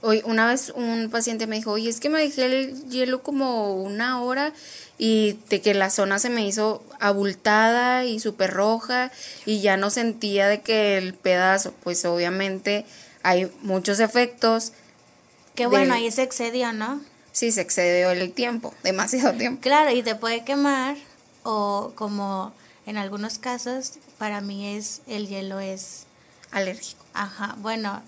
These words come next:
Speaker 2: sí, soy súper intolerante a lo frío, al hielo, entonces para mí es una contraindicación, pero si excedes, se te puede, puede, te, te puede pasar esto que le pasó a tu paciente.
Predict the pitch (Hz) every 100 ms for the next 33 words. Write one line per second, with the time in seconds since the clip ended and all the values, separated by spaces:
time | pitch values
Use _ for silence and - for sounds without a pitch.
0 | - - 233 214 214 208 240 - 247 233
1 | 240 226 240 220 208 196 202 202 202 220
2 | 214 214 214 240 233 233 233 202 208 208
3 | 226 214 202 190 - 202 202 - - -
4 | - - 220 220 214 226 226 233 214 214
5 | 214 226 220 262 277 277 262 262 233 226
6 | 208 - 262 262 240 240 285 214 196 185
7 | 196 196 202 - 208 196 214 - _ _
8 | 214 214 214 226 233 233 240 233 233 202
9 | 185 202 196 190 214 233 254 247 247